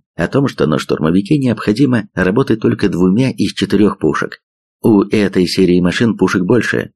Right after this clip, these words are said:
хотя общее количество снарядов осталось почти неизменным. А возрос вес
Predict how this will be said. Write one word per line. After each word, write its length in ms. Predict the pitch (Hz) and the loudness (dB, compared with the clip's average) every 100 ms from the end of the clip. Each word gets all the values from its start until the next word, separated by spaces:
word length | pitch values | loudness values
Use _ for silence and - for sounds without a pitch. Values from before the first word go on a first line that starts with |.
| - | -6
хотя 340 | - - 139 | -4 -2 -2
общее 320 | 143 - - | 0 0 -2
количество 480 | - - 190 - 80 | 0 0 0 0 -2
снарядов 520 | - 87 98 135 - - _ - | -2 0 0 0 -2 -6 _ -8
осталось 520 | 92 - 101 113 104 | -6 -4 0 0 0
почти 600 | - 87 - - 95 - - | 0 -2 -2 0 0 0 0
неизменным. 800 | 95 87 80 - 58 50 - - _ _ _ _ _ | 2 4 2 -2 -2 -4 -8 -12 _ _ _ _ _
А 140 | 85 85 | -4 0
возрос 560 | 90 85 98 139 - | 0 0 0 -2 -2
вес 420 | 87 127 123 - | 0 2 0 -4